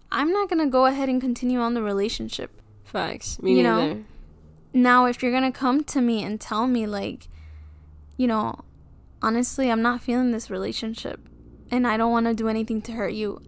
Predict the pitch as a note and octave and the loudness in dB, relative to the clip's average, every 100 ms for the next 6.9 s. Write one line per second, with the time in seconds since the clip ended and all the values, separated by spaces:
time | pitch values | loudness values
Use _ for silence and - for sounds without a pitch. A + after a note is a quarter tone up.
0 | - G#3+ A#3 A#3 A3+ G#3 - G3+ - - | -10 0 4 4 0 -6 -8 -8 -8 -14
1 | - - - - - - - - - - | -16 -20 -20 -20 -20 -20 -18 -10 -6 -6
2 | G2+ F#2+ - - G#3 - - - - C4+ | -6 -8 -10 -16 -16 -18 -20 -16 -2 0
3 | B3+ B3+ C4+ C4 C4 C#4+ B3 B3+ A#3+ - | 4 4 4 4 4 4 4 4 2 0
4 | B3 A3+ C4+ E4+ - - - - C#4+ A#3+ | 0 0 0 -2 -2 -4 -6 -4 0 4
5 | G#3+ G#3+ A#3 G#3+ G#3 B3+ G#3 F#3 - - | 4 4 -2 0 0 0 0 -2 -2 -4
6 | - - - - - - - G3+ F3+ | -6 -8 -10 -14 -20 -16 -2 0 4